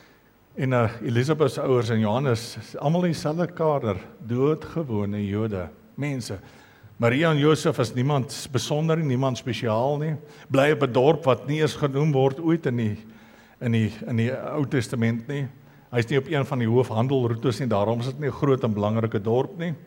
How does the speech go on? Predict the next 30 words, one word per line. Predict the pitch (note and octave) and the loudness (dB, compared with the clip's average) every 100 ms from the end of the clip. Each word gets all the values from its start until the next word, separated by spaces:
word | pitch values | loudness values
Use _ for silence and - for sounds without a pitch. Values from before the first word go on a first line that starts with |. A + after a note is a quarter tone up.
| - - - - - - - | -20 -20 -20 -20 -20 -14 2
In | F3+ | 4
Galilea, | - E3+ C#3 C3+ E3 F3+ D3 | 6 6 6 4 6 6 6
hy | |
moet | C#3 C#3 A2+ | 4 2 2
beskryf | A#2 - D#3+ - | -2 2 2 2
het | D#3 | 0
waar | A2 A2 C#3 E3+ | 4 4 4 4
die | D#3+ | 2
dorp | A#2+ A#2 A#2+ | 4 2 0
is, | F#3 F3+ C3 | -2 -4 -6
in | |
Galilea. | A2 C3 B2 A#2 D3 G3+ G3 - - - | -4 -2 0 -2 0 0 -2 -14 -20 -20
Galilea | - D3 C3 C3+ D#3+ | 0 4 4 4 4
is | D3+ | 4
bekend | C#3 C3 D3+ E3 | 0 -2 -2 0
as | B2 | -2
die | - | -2
plek | C3 D3 C#3+ | 0 0 0
van | D3 | 0
die | A#2 | 2
heidene. | A#2 B2 G2+ F#2+ - - | 2 2 -2 -4 -10 -18
Galilea | - B2 A#2 A2+ C3 | -4 0 2 2 0
van | C3+ D3+ | -2 -2
die | A2+ | -2
heidene | G#2+ C3+ A2+ G#2+ | 0 0 0 0
word | G2+ G2+ | -2 -4
dit | F#2+ | -8
genoem. | - A2+ G2+ F2+ - - _ _ _ _ _ _ _ _ _ _ _ _ _ | -10 -8 -8 -10 -18 -20 _ _ _ _ _ _ _ _ _ _ _ _ _
En | - | 0
onthou, | A#2+ A2+ A#2+ C3 | 0 4 4 4